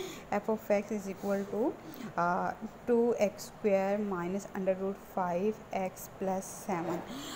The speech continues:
तो ये हमारे पास फं-, ये हमारे पास polynomial है क्योंकि यहाँ पे x की power टू बन रही है, यहाँ पे x की power one बन रही है और यहाँ पे x की power zero। तो power तो हमारे पास पॉजिटिव आ गई और बटे के बगैर है। और इधर देखें coefficient हमारे पास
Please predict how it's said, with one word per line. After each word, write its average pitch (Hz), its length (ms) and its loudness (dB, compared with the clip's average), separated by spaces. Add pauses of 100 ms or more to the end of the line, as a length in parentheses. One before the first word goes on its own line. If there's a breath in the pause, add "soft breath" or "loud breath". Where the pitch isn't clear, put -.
(180 loud breath)
तो 247 60 4
ये 233 180 4
हमारे 254 300 4
पास 254 200 2
फं-, - 300 0
ये 220 140 4
हमारे 262 220 4
पास 247 240 2
polynomial 226 420 6
है 208 200 4
क्योंकि 208 260 0
यहाँ 226 160 2
पे 240 160 4
x 240 120 -4
की 254 80 -2
power 247 240 4
टू 226 220 2
बन 196 180 4
रही 196 300 2
है, 202 120 4
यहाँ 202 220 4
पे 233 200 6
x - 140 -8
की 233 100 -4
power 220 240 4
one 180 260 2
बन 190 120 4
रही 190 260 0
है 196 60 4
और 208 80 4
यहाँ 190 140 4
पे 185 120 0
x - 120 -6
की - 60 -10
power 185 280 4
zero। 175 360 -2 (560 loud breath)
तो 226 120 6 (180)
power 196 240 6
तो 233 80 4
हमारे 233 200 6
पास 240 80 0
पॉजिटिव 240 440 0
आ 233 180 6
गई 202 200 2 (320 loud breath)
और 190 60 6
बटे 185 280 2
के 226 100 4
बगैर 196 400 4
है। 185 200 0 (420 loud breath)
और 220 300 0
इधर 208 140 2
देखें 202 320 -2
coefficient 233 440 0
हमारे 220 180 2
पास 226 240 0